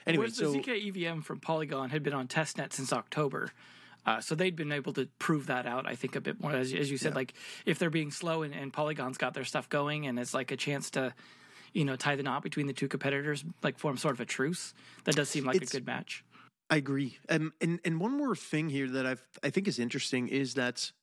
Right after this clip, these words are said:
Speaker 1: and, and so I'm not super technical, so I don't know the intricacy,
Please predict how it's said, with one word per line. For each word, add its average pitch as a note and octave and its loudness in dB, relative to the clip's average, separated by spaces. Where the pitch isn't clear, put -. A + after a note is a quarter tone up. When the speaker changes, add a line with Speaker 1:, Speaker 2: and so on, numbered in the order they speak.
Speaker 1:
and, C#3+ 2
and D3 2
so D#3 0
I'm - 2
not F3+ 2
super C#3 2
technical, C#3 0
so C#3+ 0
I B2+ 2
don't C3+ 0
know C#3 2
the B2 0
intricacy, C3+ 0